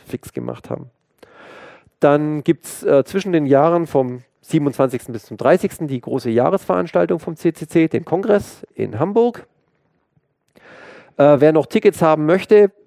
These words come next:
muss sich sputen. Es gibt noch ein bisschen, noch ein paar, äh, noch einige Tickets zu verkaufen und die sind, nachdem der Verkauf gestartet ist, üblicherweise innerhalb von wenigen Sekunden weg. Das heißt, da muss man sich die Uhr stellen und am Rechner sitzen, Gewehr bei Fuß.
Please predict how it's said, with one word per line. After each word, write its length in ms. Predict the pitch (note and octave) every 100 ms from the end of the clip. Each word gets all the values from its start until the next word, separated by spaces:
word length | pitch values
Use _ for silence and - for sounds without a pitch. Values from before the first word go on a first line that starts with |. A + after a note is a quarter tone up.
| _ _ -
muss 240 | D3 D3+
sich 180 | D3 -
sputen. 480 | - G3+ A#3 G#3+ F#3+
Es 140 | D3+
gibt 180 | F#3+ -
noch 140 | D#3+
ein 100 | D3
bisschen, 280 | C#3+ - D#3
noch 100 | D3
ein 80 | C#3
paar, 460 | D3+ C3+ C#3+ A2+ -
äh, 60 |
noch 200 | C#3 D3+
einige 320 | D3 F#3 E3
Tickets 320 | - F3 D#3 -
zu 100 | C#3
verkaufen 480 | C3 C#3+ F3 -
und 140 | D3+ D3
die 80 | D3+
sind, 220 | D#3 D3
nachdem 400 | C#3 B2+ D3+ D3
der 100 | -
Verkauf 340 | C#3 C#3 C#3+
gestartet 400 | C3+ - D3+ D3+
ist, 160 | D3 -
üblicherweise 560 | C3+ C#3+ C#3 C3+ C3+
innerhalb 320 | C3+ C3 B2+ B2
von 160 | B2+
wenigen 280 | C3+ C#3+ C3+
Sekunden 420 | C3 C#3 C3+ A2+
weg. 220 | E3+ - - - - -
Das 180 | - -
heißt, 240 | C#3 C#3+
da 60 | C3
muss 160 | C#3
man 120 | D3 C3
sich 140 | B2+
die 120 | C3
Uhr 180 | D3 F#3+
stellen 360 | - F3+ F3+ F3
und 120 | C3+
am 140 | A#2
Rechner 340 | C3+ F3+ F3 D#3+
sitzen, 420 | F3 - E3+ D#3
Gewehr 280 | C3 C3+ C3+
bei 140 | B2
Fuß. 360 | F#3+ A3 -